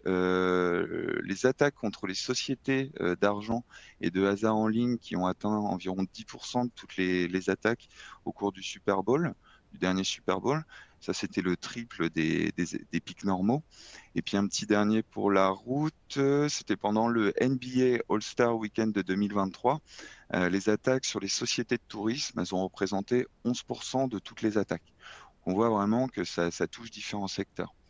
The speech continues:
Et, euh, et d'ailleurs, c'est intéressant de,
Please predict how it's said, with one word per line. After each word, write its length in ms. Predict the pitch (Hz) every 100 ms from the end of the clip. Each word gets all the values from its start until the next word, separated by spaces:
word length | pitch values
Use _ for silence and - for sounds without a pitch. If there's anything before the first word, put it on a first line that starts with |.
| - - - - - _
Et, 200 | - 87
euh, 220 | 85 82 -
et 60 | -
d'ailleurs, 380 | 90 98 113 120
c'est 140 | -
intéressant 760 | 98 - 98 98 - 117 117 117 - _ -
de, 280 | 87 85 87